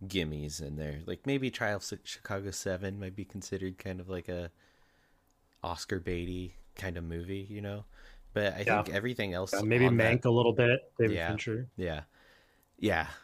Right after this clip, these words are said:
Speaker 1: yeah, for sure. But other than that, most of them are kinda, like, what, what you'd hope to see up there, at least for me, you know? There's a couple movies
Speaker 2: Kinda think so.
Speaker 1: There's a couple movies on there that are on
Speaker 2: There's a couple
Speaker 1: my top ten
Speaker 2: movies
Speaker 1: last
Speaker 2: that's,
Speaker 1: year,
Speaker 2: that were
Speaker 1: so.
Speaker 2: surprising to me.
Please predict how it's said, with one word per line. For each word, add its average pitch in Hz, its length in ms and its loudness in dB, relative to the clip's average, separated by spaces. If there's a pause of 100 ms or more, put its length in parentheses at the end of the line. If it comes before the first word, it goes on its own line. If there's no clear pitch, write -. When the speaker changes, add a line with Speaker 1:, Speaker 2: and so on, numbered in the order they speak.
Speaker 1:
yeah, 71 160 -8
for 85 160 -2
sure. 69 260 -8 (480)
But 110 160 2
other 143 200 2
than 90 160 -4
that, 95 200 0
most 87 260 -6
of 85 60 -4
them 82 100 -4
are 80 80 -4
kinda, 78 520 -8 (640)
like, 101 180 -4
what, 104 220 -2 (460)
what 107 200 -4
you'd 92 180 -6
hope 92 260 -10
to 80 80 -14
see 78 240 -8
up 80 180 -12
there, 73 260 -10
at - 100 -14
least 92 200 -6
for 85 120 -4
me, 78 220 -6
you 73 120 -8
know? 73 200 -10 (760)
There's 92 140 -6
a - 40 -14
couple 87 240 -6
movies 80 760 -6 (680)
Speaker 2:
Kinda 220 200 2
think 107 260 -4
so. 95 340 -4 (560)
Speaker 1:
There's 123 120 -6
a 127 40 -2
couple 117 260 -2
movies 90 320 -4
on 82 200 -6
there 76 200 -6
that 76 160 -8
are 73 140 -6
on 73 60 -8
Speaker 2:
There's 147 140 4
a 165 40 4
couple 175 520 6
Speaker 1:
my 156 240 4 (180)
top - 220 -8
ten 82 200 -6
Speaker 2:
movies 78 160 -2
Speaker 1:
last 139 180 0
Speaker 2:
that's, - 80 -4
Speaker 1:
year, 87 200 -10
Speaker 2:
that 135 120 4
were 127 80 4
Speaker 1:
so. - 0 -
Speaker 2:
surprising 113 600 0
to 107 60 -8
me. 98 300 -10